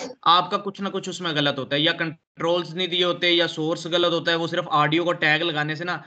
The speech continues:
जगह audio की बन जाती है, सामने frame सा audio का बना आ जाता है, but actual में audio लगती नहीं है। वो ऑडियो हमने कैसे लगानी होती है, वो सारा audio का तरीका आपको मैं बताता हूँ, ठीक है?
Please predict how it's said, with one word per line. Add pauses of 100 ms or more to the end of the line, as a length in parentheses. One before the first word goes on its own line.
(180)
जगह
audio
की
बन
जाती
है,
सामने
frame
सा
audio
का
बना
आ
जाता
है,
but
actual
में
audio
लगती
नहीं
है।
वो
ऑडियो
हमने
कैसे
लगानी
होती
है,
वो
सारा
audio
का
तरीका
आपको
मैं
बताता
हूँ,
ठीक
है?